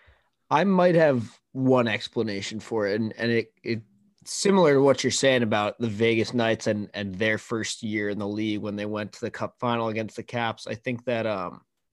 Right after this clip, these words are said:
this is a team that really thrives off of being the underdog. Um, and they ha-, like you said, what they have in common is they have a sick goalie who's been here before,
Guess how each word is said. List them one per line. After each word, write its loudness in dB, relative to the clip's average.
this -4
is -4
a -2
team 0
that -4
really -2
thrives -2
off -4
of -8
being -4
the -6
underdog. -8
Um, -6
and -4
they 0
ha-, -4
like -2
you -6
said, 0
what -4
they 2
have 0
in -6
common 0
is -4
they -2
have -4
a -4
sick -2
goalie 2
who's -2
been -2
here 0
before, -10